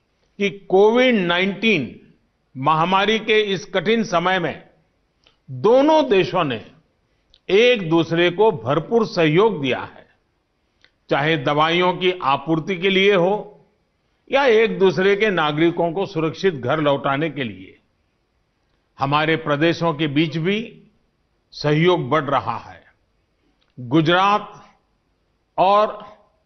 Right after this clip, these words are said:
अंदिजों की सफल भागीदारी के मॉडल पर अब हरियाणा और फरगाना के बीच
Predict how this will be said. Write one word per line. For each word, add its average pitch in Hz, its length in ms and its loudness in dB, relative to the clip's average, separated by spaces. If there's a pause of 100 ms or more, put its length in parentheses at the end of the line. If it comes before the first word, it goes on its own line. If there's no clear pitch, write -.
(160)
अंदिजों 202 500 2
की 240 300 0
सफल 208 560 0
भागीदारी 202 640 0
के 208 140 -2
मॉडल 170 340 0
पर 120 380 -10 (1000)
अब 170 100 0
हरियाणा 190 800 0 (680)
और 180 120 2
फरगाना 190 680 0
के 214 120 0
बीच 185 320 -2